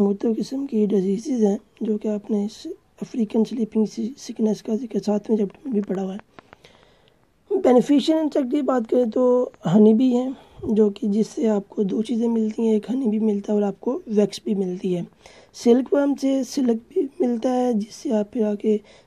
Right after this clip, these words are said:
रेशम का कपड़ा तैयार करते हैं। और बहुत सारे इनसे के insect predator के तौर पर भी काम करते हैं। Predator जैसे कि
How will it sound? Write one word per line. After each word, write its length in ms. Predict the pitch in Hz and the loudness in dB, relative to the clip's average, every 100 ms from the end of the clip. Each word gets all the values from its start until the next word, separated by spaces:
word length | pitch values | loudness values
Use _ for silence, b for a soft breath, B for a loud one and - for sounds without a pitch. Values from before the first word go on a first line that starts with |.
| _ | _
रेशम 600 | 302 208 196 247 226 220 208 | 2 4 4 2 4 4 0
का 360 | - - - | -6 -10 -8
कपड़ा 340 | 208 - - 247 | -8 -6 -2 0
तैयार 240 | 226 240 | 0 0
करते 280 | 226 220 254 | -2 -4 2
हैं। 220 | 226 226 B B B B _ - | 2 2 B B B B _ -2
और 300 | 339 285 311 | 0 2 0
बहुत 340 | 269 247 240 240 | 2 4 4 4
सारे 200 | 233 233 | 2 2
इनसे 360 | 220 214 226 | 2 2 0
के 280 | 220 - 233 | 0 -2 2
insect 400 | 220 202 208 202 _ | 2 2 0 -2 _
predator 440 | - 269 202 214 220 | -4 2 4 4 0
के 180 | - | -2
तौर 180 | 208 208 | 0 0
पर 180 | 196 214 | 0 0
भी 160 | 202 208 | 0 0
काम 300 | 208 196 196 | 0 -2 -2
करते 280 | 196 - | -4 -4
हैं। 200 | 196 196 | -6 -4
Predator 580 | 220 - 294 311 226 233 233 B B B B - | -8 -6 0 2 2 0 -4 B B B B -2
जैसे 340 | 285 214 233 | 2 2 0
कि 280 | 214 233 226 | 2 2 2